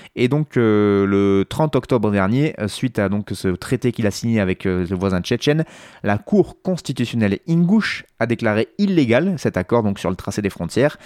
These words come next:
ce qui était un camouflet évidemment pour le, pour le président Evkourov, qui du coup <laughs> n'a pas tardé à fait-, à faire appel, euh, auprès de la Cour constitutionnelle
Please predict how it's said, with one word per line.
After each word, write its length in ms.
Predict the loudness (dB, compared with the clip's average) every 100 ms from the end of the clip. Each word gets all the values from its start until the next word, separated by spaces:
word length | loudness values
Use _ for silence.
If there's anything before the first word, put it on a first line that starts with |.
| -20 -20 -12
ce 60 | -6
qui 40 |
était 220 | -4 -4
un 60 | -2
camouflet 500 | 0 2 0 2 2
évidemment 440 | 2 0 0 0
pour 180 | -2 -2
le, 480 | 0 2 2 0 -2
pour 100 | -2
le 80 | -2
président 360 | 0 -2 -2 -4
Evkourov, 560 | -6 -4 0 0 -2 -14 _ _ _ _ _ -20 -18 -8
qui 140 | -2
du 140 | 0
coup 320 | 0 2 2 4
<laughs> 40 |
n'a 120 | 0
pas 120 | 0
tardé 240 | 0 2 2
à 80 | 0
fait-, 380 | 0 0 0
à 100 | -2
faire 200 | -2 0
appel, 260 | 0 0 0 -4 -20 -14 -2
euh, 160 | 2 2
auprès 240 | 2 2
de 60 | 2
la 100 | 2
Cour 240 | 0 0
constitutionnelle 720 | -2 -6 -6 -4 0 0 0